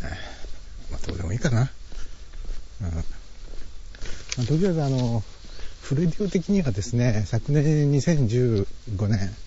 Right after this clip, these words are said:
えー、十周年を迎えまして、で、まあ、えー、ポッドキャストというものももう十周年と言っていいですよね。えー、まあ、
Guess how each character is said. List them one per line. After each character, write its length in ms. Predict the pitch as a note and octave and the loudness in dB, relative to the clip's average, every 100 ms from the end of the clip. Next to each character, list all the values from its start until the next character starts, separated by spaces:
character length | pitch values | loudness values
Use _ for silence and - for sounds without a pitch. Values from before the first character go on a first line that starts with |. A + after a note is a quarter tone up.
| - - - - - | -10 -6 -4 -4 -2
え 80 | G#2+ | 0
ー、 40 | |
十 160 | G#2+ C3 | 2 2
周 220 | - F3+ | 4 4
年 180 | D3 F2+ | 4 2
を 40 | |
迎 220 | F2+ G#2 A2+ | 0 0 0
え 80 | |
ま 140 | A2+ G#2+ | 0 0
し 80 | - | 0
て、 180 | G2 - - - - - - A#2+ | -2 -4 -10 -6 -6 -6 -4 -2
で、 160 | A#2+ | 0
ま 300 | B2+ A#2+ F#2+ | 2 2 0
あ、 40 | D#2 - - - - - - - - | -4 -10 -8 -8 -8 -12 -12 -6 -4
え 400 | G#2+ G#2 G#2+ G2+ G2 F#2+ F#2+ G2 | 0 0 0 -2 -2 -4 -4 -6
ー、 120 | - | 0
ポ 80 | B2 | 2
ッ 60 | |
ド 100 | C3 | 2
キ 80 | E3 | 2
ャ 20 | |
ス 100 | G3+ - | -2 2
ト 120 | E3 | 0
と 180 | - D3+ | 4 4
い 60 | |
う 60 | D3+ | 4
も 80 | D#3+ | 4
の 120 | G3 | 4
も 140 | G3 | 6
も 380 | A2 G#2+ F#2 C#2+ - - | 4 4 0 -2 -4 -2
う 20 | |
十 140 | G#2 | -2
周 220 | - B2+ | 0 2
年 200 | F2 D#2+ - - - - - - - - - - - | 2 0 -6 -10 -8 -6 -8 -8 -12 -10 -4 -4 -2
と 60 | A2+ | -2
言 60 | |
っ 20 | |
て 160 | G2+ - | -2 0
い 80 | A2 | 0
い 40 | |
で 100 | F#2+ | 0
す 140 | F2 D2+ | -2 -4
よ 60 | |
ね。 200 | F#2 G2 - - - - - - - - - - - - - - - - | -2 -2 -4 -10 -12 -6 -4 -4 -8 -12 -10 -4 -4 -4 -12 -10 -6 -4
え 800 | G#2+ G2+ G#2 F#2+ G#2 G#2 G2 F#2+ - - - - - - - - - - - - - | -2 0 2 2 2 2 0 -2 -4 -6 -6 -12 -10 -4 -4 -4 -10 -12 -8 -8 -4
ー、 40 | C3+ | 0
ま 220 | C3+ | 2
あ、 60 | G#2+ | 2